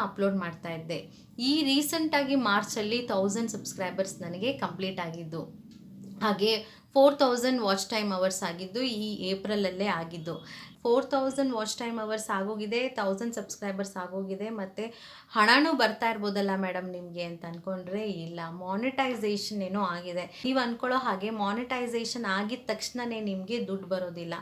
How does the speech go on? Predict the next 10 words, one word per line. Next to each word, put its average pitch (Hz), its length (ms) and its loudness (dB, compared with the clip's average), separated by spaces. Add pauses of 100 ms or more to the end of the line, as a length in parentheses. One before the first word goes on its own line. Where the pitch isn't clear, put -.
(400)
ಮಾನಿಟೈಸೇಷನ್ 247 1000 4 (100)
ಆಗಿ 208 840 0 (320)
ಆವಾಗಿಂದ 311 720 12
ನಿಮ್ಗೆ 240 400 6
ಯಾವ್ಯಾವ 208 480 6
ವಿಡಿಯೋಸ್ 185 560 0
ಅಂದ್ರೆ 196 360 -4
ಹಿಂದೆ 226 640 2
ಹಾಕಿರೋ 233 560 2
ವಿಡಿಯೋಸ್ಗೆ 202 1080 -2